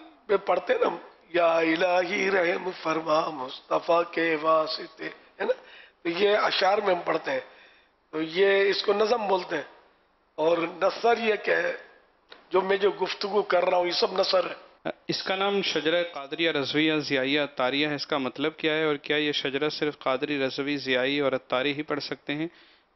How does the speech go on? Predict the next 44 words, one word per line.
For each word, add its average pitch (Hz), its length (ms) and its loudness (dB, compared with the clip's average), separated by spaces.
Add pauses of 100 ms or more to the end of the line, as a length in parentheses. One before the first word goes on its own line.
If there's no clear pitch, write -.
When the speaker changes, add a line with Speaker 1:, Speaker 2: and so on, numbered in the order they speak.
(200)
Speaker 2:
दीगर 160 240 0
सिलसिलों 170 400 0
से 170 120 -2
मुंसलिक 151 440 -2
जो 147 120 0
लोग 143 220 2
हैं 165 60 0
वो 143 200 0
भी 160 100 -2
पढ़ 175 160 0
सकते 160 320 -8
हैं 131 100 -8
क्या? 123 160 -18 (1000)
Speaker 1:
पढ़े 285 260 0
तो - 140 -4
खैर - 200 -2
मना 180 320 2
तो 220 160 0
नहीं 247 160 2
होती, 190 260 2
लेकिन 190 340 0
ये 196 80 2
कि 190 120 0 (440)
होता 190 260 0
है 226 160 2
कि - 60 2
अपने 196 240 2
अपने 190 240 0
सिलसिले 175 400 0
का 151 180 0 (600)
आमतौर 170 360 2
पे 165 100 -8
पढ़े, 156 420 0 (600)
उस 147 100 -2
खुद 202 300 0
सिलसिले 190 520 0
वाले 190 240 2
कितना 175 300 0
पढ़ते 120 340 -2
हैं, - 100 -16 (760)
तब 147 200 -8
थोड़ी 170 160 -4
पढ़ते - 360 -8
हैं, - 100 -16